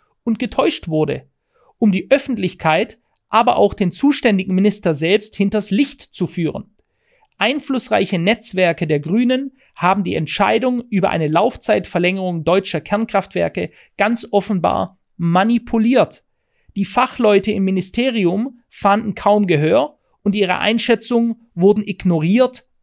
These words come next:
oder verfälscht. Das sind härteste Anschuldigungen.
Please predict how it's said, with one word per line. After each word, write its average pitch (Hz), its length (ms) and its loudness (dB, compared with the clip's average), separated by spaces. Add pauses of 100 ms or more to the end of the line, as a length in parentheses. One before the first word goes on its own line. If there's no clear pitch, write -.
oder 190 600 4
verfälscht. - 760 -2 (440)
Das 175 320 -2
sind 233 200 -4
härteste - 580 -2
Anschuldigungen. 165 760 -4